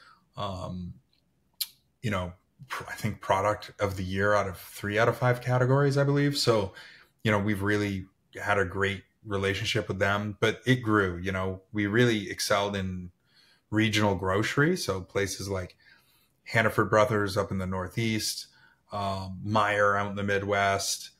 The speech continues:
you know, H E B down in Texas, those regional grocery partners have been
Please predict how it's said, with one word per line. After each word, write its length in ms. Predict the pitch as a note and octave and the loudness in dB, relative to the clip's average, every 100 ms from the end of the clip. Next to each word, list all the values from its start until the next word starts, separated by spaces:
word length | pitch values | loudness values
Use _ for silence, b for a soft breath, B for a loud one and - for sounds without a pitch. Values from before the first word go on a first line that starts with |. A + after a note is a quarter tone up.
| _ | _
you 80 | G2 | -4
know, 120 | F#2+ - | -4 0
H 240 | A2 G#2 | 0 2
E 60 | A2 | 0
B 200 | G2+ G2+ | -2 -2
down 260 | G2 G2 G2 | 0 0 -2
in 80 | |
Texas, 680 | F#2 G#2 G2 - G2 F#2+ - B B B _ | -2 -2 -2 0 -2 -2 -6 B B B _
those 220 | G#2+ G2 | 0 2
regional 480 | G2+ G#2+ G#2 G#2 G2 | 2 2 0 0 -2
grocery 500 | F#2+ G2 G2 - F2+ | 0 0 0 -4 -2
partners 480 | G2+ F#2+ F#2 F2+ | 0 -2 -4 -8
have 160 | - F2+ | -8 -8
been 280 | F#2 F2+ | -6 -8